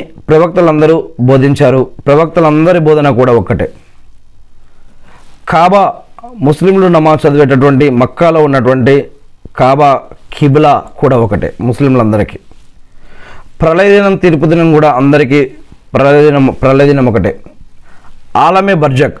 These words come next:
మరణించిన ప్రతి ఒక్కరికి కూడా ఆలమే బర్జక్ అనేది ఉంటుంది. నమాజ్, కిబ్లా, సున్నత్ అందరికీ ఒకటే. సంవత్సరంలో రంజాన్ ఒకటే, బక్రీద్, కుర్బానీ ఒకటే, పుట్టుక, మరణం, పునరుత్థానం,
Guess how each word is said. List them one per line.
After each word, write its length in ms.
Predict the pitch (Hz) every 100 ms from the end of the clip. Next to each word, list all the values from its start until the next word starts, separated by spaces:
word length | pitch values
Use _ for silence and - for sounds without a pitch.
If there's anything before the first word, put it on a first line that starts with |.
| 120
మరణించిన 500 | 139 170 196 180 175
ప్రతి 280 | 151 127
ఒక్కరికి 440 | 151 127 147 131 143
కూడా 220 | 139 131 -
ఆలమే 300 | 120 139 147 131
బర్జక్ 300 | 120 131 135
అనేది 220 | 127 120
ఉంటుంది. 400 | 117 104 98 80 - - - - - - - - - - - - - -
నమాజ్, 560 | 113 131 143 156 175 - - -
కిబ్లా, 360 | 135 139 160 170 180 175
సున్నత్ 400 | 165 190 208 -
అందరికీ 400 | 165 214 226 196
ఒకటే. 380 | 190 147 - - - - - - - - - - - -
సంవత్సరంలో 640 | - 160 165 160 170 165
రంజాన్ 380 | 156 156 165 160
ఒకటే, 340 | 160 151 151 165
బక్రీద్, 540 | 139 131 107 147 143 135
కుర్బానీ 440 | 139 139 143 147
ఒకటే, 400 | 139 131 131 127
పుట్టుక, 480 | 123 - 139 151 135
మరణం, 580 | 135 127 123 131 131 127
పునరుత్థానం, 720 | 123 120 127 107 123 123 123